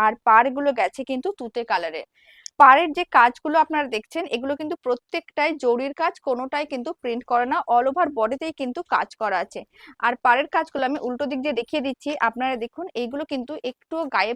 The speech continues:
ফুটবে না, আর দেখতেও দারুণ সুন্দর লাগবে, খুব সুন্দর দেখতে। আর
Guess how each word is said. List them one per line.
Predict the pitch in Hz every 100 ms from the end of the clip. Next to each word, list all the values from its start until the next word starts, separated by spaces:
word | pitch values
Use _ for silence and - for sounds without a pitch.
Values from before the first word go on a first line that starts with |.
| -
ফুটবে | 277 254 285
না, | 359 233
আর | 220 202
দেখতেও | 214 _ 285 349 330 226
দারুণ | 202 220 302 415 -
সুন্দর | 233 202 196 180
লাগবে, | 135 135 - _ _ _ _
খুব | - 359 -
সুন্দর | 349 311 302 285 254
দেখতে। | 277 - 359 440 _ _ _ _ _
আর | 220